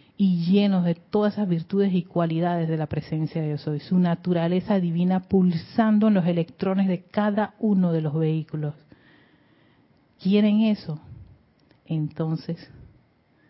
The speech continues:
¿se van a aquietar lo suficiente para lograrlo? La decisión es de cada uno de ustedes. Este discurso está en el libro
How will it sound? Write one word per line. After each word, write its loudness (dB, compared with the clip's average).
¿se 0
van -4
a 2
aquietar -4
lo -4
suficiente -6
para -4
lograrlo? -6
La 0
decisión -2
es -8
de -8
cada -4
uno 0
de 0
ustedes. -10
Este 0
discurso 0
está -4
en 0
el -2
libro 0